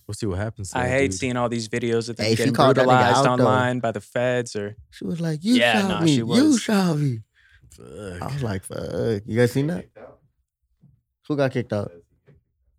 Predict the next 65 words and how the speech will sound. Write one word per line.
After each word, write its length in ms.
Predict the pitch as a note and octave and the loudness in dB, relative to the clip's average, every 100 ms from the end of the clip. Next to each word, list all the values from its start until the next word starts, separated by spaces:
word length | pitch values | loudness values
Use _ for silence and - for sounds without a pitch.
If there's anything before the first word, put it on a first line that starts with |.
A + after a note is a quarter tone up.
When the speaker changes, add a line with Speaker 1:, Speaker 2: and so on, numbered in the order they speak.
| _ _ _ _ - - - | _ _ _ _ -20 -20 -6
Speaker 3:
Does 100 | G#2+ | -4
he 60 | G#2+ | -2
get 140 | G#2+ | -2
kicked 160 | G2+ - | -2 -4
out 80 | G2+ | -2
of 80 | |
where? 220 | G2+ G2 G#2+ | -2 -4 -6
Speaker 2:
Of 140 | A#2+ | -6
what, 260 | A#2 A#2+ A2 | -2 -2 0
America? 540 | A2 C3 D#3+ G#3+ A3 A3 - - _ _ | 0 2 2 2 0 -2 -14 -20 _ _
Does 160 | A2 | -10
Tory 240 | - D#3 D#3+ | 2 4 4
Lanez 280 | D#3+ E3 - | 4 0 0
get 140 | D3 | 2
Speaker 3:
Oh, 100 | D3+ | 6
Speaker 2:
kicked 120 | D#3+ | 6
Speaker 3:
have 80 | D3+ | 8
to 60 | C#3+ | 8
Speaker 2:
out 80 | |
Speaker 3:
go 40 | C#3+ | 8
Speaker 2:
of 40 | |
Speaker 3:
back 80 | E3+ | 8
to 40 | C3 | 8
Speaker 2:
America, 180 | C3 C#3+ | 8 8
Speaker 3:
Canada? 240 | F#3 A3 | 8 6
Speaker 2:
listeners? 520 | A#3 - - A2+ - - _ _ _ _ _ - - - | 4 0 -4 -6 -8 -16 _ _ _ _ _ -14 -12 -8
Speaker 3:
That's 180 | - F#2+ | -6 -6
fucked 260 | - F#2+ - | -6 -8 -4
up. 200 | G#2 E2 | -4 -4
That's 200 | G2+ - | -8 -8
foul. 480 | - F2 F#2 F#2 F#2+ _ F2 | -8 -6 -6 -6 -12 _ -20
Speaker 1:
We'll 100 | F2 | -16
see 160 | E2 G2 | -12 -10
what 120 | G2 | -6
happens. 440 | B2+ - D3+ - | -8 -10 -14 -14
Speaker 3:
I 40 | - | -6
Speaker 2:
I 60 | A2 | -2
Speaker 1:
Hey, 20 | |
Speaker 2:
mean, 160 | B2+ C3 | 2 4
Speaker 1:
fuck 60 | |
Speaker 2:
some 160 | C#3+ E3 | 6 4
Speaker 1:
it, 20 | |
man. 40 | D3 | 4
Speaker 2:
people 200 | D#3+ C#3+ | 4 6
are 120 | C3 | 6
arguing 520 | B2 D3 C#3+ D#3 D#3+ | 6 4 2 -2 0
that 160 | C#3+ C#3 | 0 0
he's 140 | C#3 | -2
Speaker 1:
You 40 | A#2+ | 0
Speaker 2:
just 140 | C3 | 0
Speaker 1:
brought 40 | C#3 | 2
it 40 | |
Speaker 2:
coming 200 | D#3 D3+ | 2 4
Speaker 1:
upon 100 | D3 | 4
Speaker 2:
over 120 | D#3 D#3 | 4 4
here 160 | D#3 | 4
Speaker 1:
himself. 80 | D#3 | 4
Speaker 2:
being 160 | D3 D#3 | 2 -2
a 40 | |
menace. 520 | D#3 D#3+ F#3+ B2 - - _ _ _ _ _ | 0 0 0 -4 -8 -18 _ _ _ _ _
You 80 | B2 | -8
know, 180 | C3 | -6
missing 500 | D3+ C3+ C3+ - C#3+ | -4 -2 -2 0 0
jump 240 | C#3 C#3 C3+ | 4 2 2
shots, 560 | - D3 D#3 - - | 2 4 4 0 -10